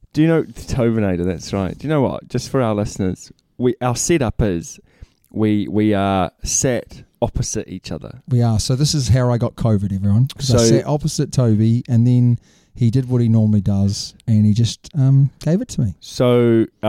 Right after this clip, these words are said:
Speaker 1: I get to look into Damien's wonderful eyes, okay, and it's just a beautiful sight. <laughs> It really is just a beautiful sight. It's been a long time. Anyway, All Black,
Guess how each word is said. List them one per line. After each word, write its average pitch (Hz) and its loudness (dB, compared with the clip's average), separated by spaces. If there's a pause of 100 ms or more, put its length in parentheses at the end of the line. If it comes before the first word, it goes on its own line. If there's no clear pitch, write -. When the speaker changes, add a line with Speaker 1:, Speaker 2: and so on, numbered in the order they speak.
Speaker 1:
I 117 0
get 135 -2
to 139 -2
look 139 -2
into 113 -6
Damien's 110 0
wonderful 110 -2
eyes, 92 -4 (880)
okay, 107 -4 (520)
and 139 0 (380)
it's - -4
just 220 0
a 240 -2
beautiful 185 0
sight. - -6 (200)
<laughs> - -16
It 190 2
really 196 0
is 139 -2
just 131 -6
a 127 -12
beautiful 117 -2
sight. 101 -6 (380)
It's - -20
been 190 2
a 143 2
long 113 0
time. 104 -6 (180)
Anyway, 202 2 (800)
All 196 6
Black, 117 -4